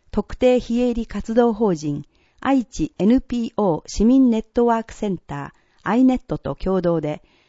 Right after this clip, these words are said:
地域サロンとミニサロンを開催します。地域サロン。十一月十八日水曜日、午前十時三十分から午後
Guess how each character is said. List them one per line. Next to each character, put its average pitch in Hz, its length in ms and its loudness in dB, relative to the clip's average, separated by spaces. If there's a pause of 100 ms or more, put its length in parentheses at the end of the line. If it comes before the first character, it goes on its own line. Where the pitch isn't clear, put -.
(180)
地 240 160 -2
域 240 200 -4
サ 220 160 -4
ロ 196 140 0
ン 165 80 -4
と - 360 -6 (140)
ミ 180 120 2
ニ 269 140 4
サ 277 160 -4
ロ 247 140 0
ン 165 120 0
を 156 120 -4
開 165 220 -6
催 156 220 -8
し 147 180 -8
ま 151 120 -4
す。 - 200 -20 (1120)
地 285 220 2
域 269 200 -4
サ 233 180 -2
ロ 180 100 0
ン。 143 160 -8 (840)
十 226 200 4
一 285 220 2
月 254 340 0
十 226 220 0
八 220 360 -4
日 202 300 -4
水 233 340 0
曜 196 200 2
日、 143 220 -6 (400)
午 233 200 6
前 160 320 0
十 254 260 2
時 170 140 0
三 233 300 2
十 277 140 0
分 170 300 -2
か 151 180 -10
ら 147 200 -6 (280)
午 208 160 4
後 165 280 -2